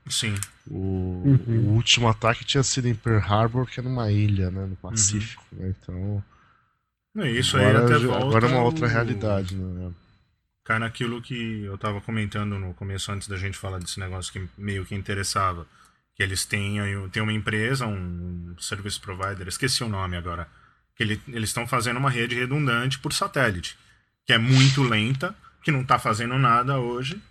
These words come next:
Speaker 1: mas é só pra caso parar tudo, ter o, o respaldo.
Speaker 3: Poder fazer o negócio via, via satélite.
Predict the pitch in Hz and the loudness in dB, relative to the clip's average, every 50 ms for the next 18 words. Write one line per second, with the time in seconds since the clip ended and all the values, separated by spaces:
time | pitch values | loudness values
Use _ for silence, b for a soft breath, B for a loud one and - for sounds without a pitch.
0 | _ _ 135 131 123 123 127 113 - - 123 123 143 139 185 180 175 - - 160 | _ _ -2 -2 0 0 0 -2 0 0 0 0 0 2 2 0 0 0 2 2
1 | 131 127 117 104 113 - - - 120 117 117 123 123 131 131 - - 131 123 139 | 2 2 2 -2 -6 -6 4 6 8 8 8 8 6 4 0 -2 -4 -2 0 0
2 | 151 151 170 190 185 b b b b b b _ _ _ - 123 117 120 131 135 | -2 -2 -4 -6 -8 b b b b b b _ _ _ 2 2 4 4 2 0
3 | 131 131 131 131 127 127 127 123 120 120 123 - - - - _ _ _ _ _ | 0 0 0 -2 -4 -6 -8 -12 -14 -18 -20 -20 -20 -20 -20 _ _ _ _ _
4 | _ _ _ _ 107 107 107 117 117 - - 110 101 95 90 87 90 - - _ | _ _ _ _ -8 -6 -4 -4 -4 -4 -2 -2 -2 -2 -4 -8 -10 -14 -16 _
5 | _ _ _ _ _ _ _ _ _ _ _ _ _ _ _ _ _ 143 135 135 | _ _ _ _ _ _ _ _ _ _ _ _ _ _ _ _ _ 2 6 6
6 | 139 139 135 - - 147 131 117 113 127 127 127 131 135 131 127 127 131 120 113 | 6 6 4 2 2 0 2 2 2 4 4 4 4 4 4 4 2 2 0 0
7 | 113 113 120 127 - - 127 117 123 120 117 117 117 113 113 113 117 117 120 123 | -2 -2 -4 -4 -4 -4 -2 0 2 2 2 2 2 0 0 0 0 2 2 2
8 | 120 - 127 - - 113 107 107 107 110 - - - | 2 2 0 0 2 0 0 0 0 -4 -6 -10 -16